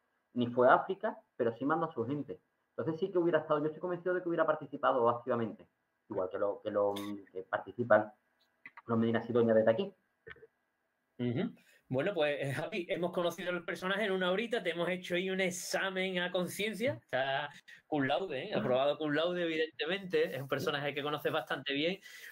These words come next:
Speaker 2: una pena que no se conozca, ¿no? Eh, por lo menos conocerlo, ya que se le critique lo, lo que sea, pero es un personaje oculto de, de las historias, incluso quizás con, no es de leyenda, un,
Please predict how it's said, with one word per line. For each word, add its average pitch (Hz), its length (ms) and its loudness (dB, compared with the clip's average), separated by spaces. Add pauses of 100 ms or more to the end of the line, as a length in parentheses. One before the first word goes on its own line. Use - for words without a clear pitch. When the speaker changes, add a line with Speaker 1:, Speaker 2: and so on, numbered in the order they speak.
Speaker 2:
una 180 280 2
pena 190 280 -2
que 151 80 -6
no 127 100 -10
se 127 160 -6
conozca, 185 560 0
¿no? 190 320 2
Eh, 131 800 0
por 127 100 0
lo 120 80 2
menos 160 200 0
conocerlo, 190 480 -2
ya 131 160 -2
que 131 80 -8
se 156 120 -4
le 139 80 -2
critique 139 400 -2
lo, 135 320 2
lo 147 140 -4
que 147 120 -4
sea, 175 300 0 (400)
pero 147 680 4
es 151 80 0
un 180 100 2
personaje 180 640 0
oculto 202 840 0 (300)
de, 139 720 2
de 123 260 0
las 110 400 -4
historias, 135 340 -2
incluso 135 540 0
quizás 156 340 -4
con, 180 280 -4 (520)
no 170 180 -2
es 180 80 -2
de 196 100 0
leyenda, 180 400 0
un, 139 240 -8